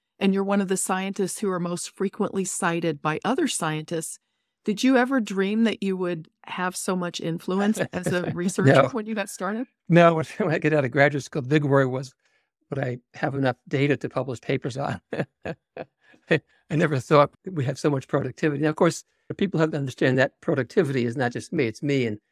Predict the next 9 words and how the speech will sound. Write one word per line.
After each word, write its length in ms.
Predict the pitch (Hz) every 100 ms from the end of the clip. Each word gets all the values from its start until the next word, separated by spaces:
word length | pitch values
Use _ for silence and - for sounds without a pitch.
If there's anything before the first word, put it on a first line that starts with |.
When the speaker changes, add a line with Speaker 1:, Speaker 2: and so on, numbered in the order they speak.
| _ _
Speaker 2:
teams 320 | - 185 151 117
of 100 | -
people, 400 | 139 - 123 110
teams 300 | 185 143 123
of 80 |
researchers. 580 | 127 - 131 - 113 -
In 80 | 123
some 180 | 131 139
cases, 500 | - 120 - 120